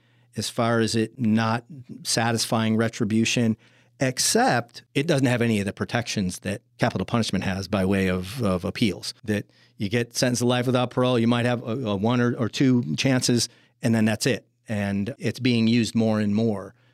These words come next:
I was looking at data the other day, and I was looking at states that typically are, have a high use of capital punishment, like Texas and Louisiana and Mississippi.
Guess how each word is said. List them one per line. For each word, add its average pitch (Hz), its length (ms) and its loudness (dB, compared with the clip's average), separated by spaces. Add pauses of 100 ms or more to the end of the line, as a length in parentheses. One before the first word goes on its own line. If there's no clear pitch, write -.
I 123 100 -2
was 110 140 0
looking 143 300 2
at 120 160 -2
data 120 300 4
the 107 140 0
other 101 200 -4
day, 107 400 0
and 101 120 -4
I 98 60 -2
was 104 140 -4
looking 117 320 0
at 104 160 -2
states - 380 0
that 104 320 -4
typically 139 460 2
are, 113 80 -2
have 113 180 -2
a 104 60 -2
high 113 180 0
use 113 300 2
of 104 380 -4
capital 107 340 0
punishment, - 400 -2
like 95 160 -2
Texas - 440 -2
and 98 220 0
Louisiana 98 540 2
and 101 120 2
Mississippi. - 560 0